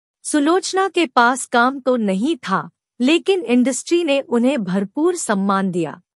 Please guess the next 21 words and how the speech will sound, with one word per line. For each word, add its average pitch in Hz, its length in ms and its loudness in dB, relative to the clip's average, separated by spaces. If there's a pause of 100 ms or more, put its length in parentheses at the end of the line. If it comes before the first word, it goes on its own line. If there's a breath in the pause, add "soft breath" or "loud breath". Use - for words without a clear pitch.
(800)
उन्नीस 339 420 0
सौ 320 260 2
तिहत्तर 285 540 0
में 277 220 0
सुलोचना 220 680 0
को 233 240 2
भारतीय 233 680 0
सिनेमा 240 520 0
में 233 280 0
दिए 226 220 0
योगदान 202 720 0
के 254 140 -4
लिए 226 280 -2
फिल्म 330 480 -4
जगत 220 380 0
के 254 200 -2
सबसे 269 540 -4
सम्मानित 220 600 -2
दादा 196 460 0
साहेब 220 520 -2
फाल्के 240 500 -2